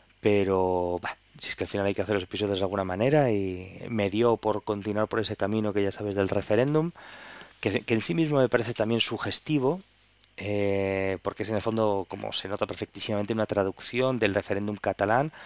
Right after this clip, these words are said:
a otro escenario, y que, que pasan cosas. Y nada, me desea Luis que esté adaptándome a Japón, y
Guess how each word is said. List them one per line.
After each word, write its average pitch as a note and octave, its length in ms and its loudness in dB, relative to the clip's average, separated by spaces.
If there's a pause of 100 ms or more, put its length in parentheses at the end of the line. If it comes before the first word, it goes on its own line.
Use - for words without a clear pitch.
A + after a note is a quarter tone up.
(240)
a G2+ 100 -6
otro G2 240 -2
escenario, C3+ 680 0 (1800)
y A2+ 160 -16
que, A2 240 -6
que - 120 -8
pasan - 400 -6
cosas. - 580 -6 (540)
Y A2 80 -8
nada, F#2 280 -8
me A2 140 -2
desea A2+ 380 2
Luis A#2+ 280 2
que F#2 440 -4
esté - 260 -4
adaptándome G2 640 -4
a F#2+ 340 -6
Japón, F3 440 -2 (800)
y F2+ 540 -8